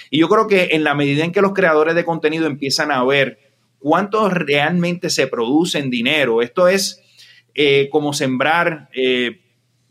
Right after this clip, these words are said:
muchas semillas. Tal vez una va a germinar, otra tal vez nos va a dar problemas. Y crear ese canal de YouTube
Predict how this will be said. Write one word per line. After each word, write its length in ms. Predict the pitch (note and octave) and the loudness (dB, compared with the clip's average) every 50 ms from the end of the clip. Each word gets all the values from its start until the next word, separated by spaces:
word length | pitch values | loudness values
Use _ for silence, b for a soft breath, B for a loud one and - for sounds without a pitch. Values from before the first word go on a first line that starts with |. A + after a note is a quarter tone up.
| _ _ | _ _
muchas 460 | G#2 B2+ D3+ E3+ F3+ F3+ G3+ F#3 - | -18 -12 -6 -6 -4 -2 -2 -4 -2
semillas. 520 | - D#3+ D3 C#3 C3 A#2+ A2 A2 G#2 - | -2 -2 -2 -2 -4 -4 -4 -4 -8 -4
Tal 140 | - C3+ C3+ | -2 -2 0
vez 160 | C#3+ D#3 E3 D#3+ | 2 0 0 0
una 260 | E3 D#3+ F#3 F3 D#3+ | 0 0 0 2 2
va 120 | D#3 D#3 | 2 2
a 40 | D#3 | 2
germinar, 600 | D#3 D#3 C#3+ C#3+ C#3 C#3 C#3 D#3 E3+ E3+ E3 D#3+ | 2 0 0 0 -4 -6 -4 -2 0 0 0 0
otra 680 | D3 C3 C3 - D3+ D#3 D3+ D3 D3 - _ _ _ _ | 0 -2 -2 -2 0 0 0 0 -2 -6 _ _ _ _
tal 140 | - C3 C3+ | -6 -4 0
vez 160 | D3 D#3 D3 | 0 0 0
nos 140 | C#3+ C3+ B2 | -2 -4 -6
va 160 | A2+ - B2+ | -4 -2 0
a 40 | C3 | 0
dar 180 | C3+ C3 B2+ - | 0 -2 -2 -4
problemas. 600 | - A#2+ B2 C3+ D#3 F3 E3 D3 C3+ B2+ A#2+ - b b b b b b b b b _ | -6 -6 -2 0 0 0 0 0 -2 -4 -4 -6 b b b b b b b b b _
Y 720 | - D#3+ E3 D#3+ D#3+ D#3+ D#3 D#3 C#3+ - _ _ _ _ _ _ _ _ _ | -8 -6 -4 -2 -2 0 0 0 -2 -4 _ _ _ _ _ _ _ _ _
crear 360 | - - D3 D3+ D3+ D3+ F3 G3 | -6 -2 0 2 2 2 2 0
ese 180 | G3 G3 G#3 | 0 0 0
canal 240 | - F#3+ F3+ F3+ F3 | 0 0 0 0 0
de 140 | E3+ E3 D#3+ | 0 0 2
YouTube 440 | D#3+ D#3 D3+ D3+ D#3+ D3+ D3 - | 2 0 0 0 -4 -4 -4 -8